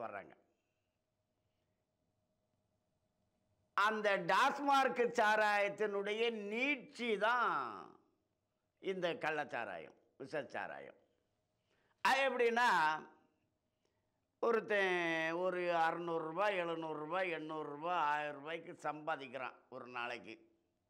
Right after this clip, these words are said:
அவன் நேர அந்த டாஸ்மார்க்குக்கு போறான், அங்க சாப்பிட்றான். ஆயிரம் ரூபாய் இருந்துச்சு, மொத்தம் காலி ஆயிடுச்சு.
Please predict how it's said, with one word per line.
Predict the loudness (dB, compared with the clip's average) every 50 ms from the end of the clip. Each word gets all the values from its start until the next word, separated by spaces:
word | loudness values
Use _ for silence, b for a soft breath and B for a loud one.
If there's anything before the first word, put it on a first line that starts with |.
| _ _ _ _ _ _ _ _ _ _ _ _ _ _ _ _ _ _ _ _ _ _ _ _ _ _ _ -2
அவன் | 0 2 2 4 2 2
நேர | 2 2 2 2 4 4 4 4 4 4 4 4 4 4 2 2 0 -2 -4 -6 -10 -16 -20 _ _ _ _ _ _ _ _ _
அந்த | -6 -4 -4 -4 -2 -2 -2 0 0 -2 -4 -6 -8 -12 -12 -6 -2
டாஸ்மார்க்குக்கு | 2 2 2 2 0 -2 -2 0 0 0 -2 -6 -8 -8 -8
போறான், | -6 -6 -4 -4 -6 -8 -10 -16 _ _ _ _ _ _ _ _ _ _ _ _ _ _ _ _ _ _ _ _ -2
அங்க | -2 -2 0 0 -2
சாப்பிட்றான். | -2 0 0 0 0 0 -2 -6 -8 -10 -10 -12 -18 _ _ _ _ _ _ _ _ _ _ _ _ _ _ _ _ _ _ _ _ _ _ _ _ _ _ _ _ _ _ _ _ _ _ _ _ _ -2
ஆயிரம் | 2 2 4 4 2 2 2
ரூபாய் | 2 2 4 4 4
இருந்துச்சு, | 4 2 0 -2 -4 -4 -2 0 0 0 0 -4 -6 -14 -20 -16 -8
மொத்தம் | -2 -2 -2 2 2 0 2
காலி | 2 2 2 4 2 2
ஆயிடுச்சு. | 0 0 -2 -6 -10 -18